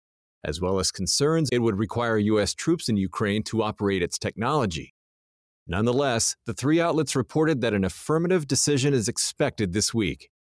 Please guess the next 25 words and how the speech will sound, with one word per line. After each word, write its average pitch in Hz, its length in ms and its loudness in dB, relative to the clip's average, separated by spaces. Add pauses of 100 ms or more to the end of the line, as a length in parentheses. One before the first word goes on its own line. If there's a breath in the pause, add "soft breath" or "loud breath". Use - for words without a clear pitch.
(120)
Meanwhile, 117 640 0
on 101 200 -2
Wednesday, 87 580 0 (220)
multiple 147 380 0
blasts 139 420 0
were 139 100 2
heard 131 220 2
in 143 100 4
Kyiv 117 480 2
and 101 160 0
its 110 140 -2
surrounding 117 500 2
region, 104 460 0 (320)
after 101 320 -2
Russia 160 340 0
launched 113 440 0
a 110 40 2
renewed 113 600 2
drone 123 320 0
attack 82 380 -2
on 95 120 -2
the 87 80 -2
capital 110 400 -6
before 127 320 0
daybreak. 110 640 -2